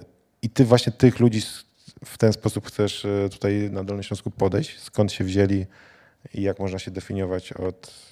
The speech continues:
jako Dolnoślązak, jeżeli twoja prababcia jeszcze mieszkała w Łódzkiem?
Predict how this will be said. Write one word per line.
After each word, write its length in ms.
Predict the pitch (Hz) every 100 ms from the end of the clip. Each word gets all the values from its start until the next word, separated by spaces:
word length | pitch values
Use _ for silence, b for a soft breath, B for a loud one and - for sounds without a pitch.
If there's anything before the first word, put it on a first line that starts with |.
| _
jako 200 | 95 -
Dolnoślązak, 640 | 95 98 92 98 95 92 92
jeżeli 380 | 92 92 95 95 b b b b _
twoja 260 | - - -
prababcia 520 | 117 85 - - 92
jeszcze 220 | 87 -
mieszkała 480 | 87 - - 87 82
w 120 | 80
Łódzkiem? 400 | 82 - - -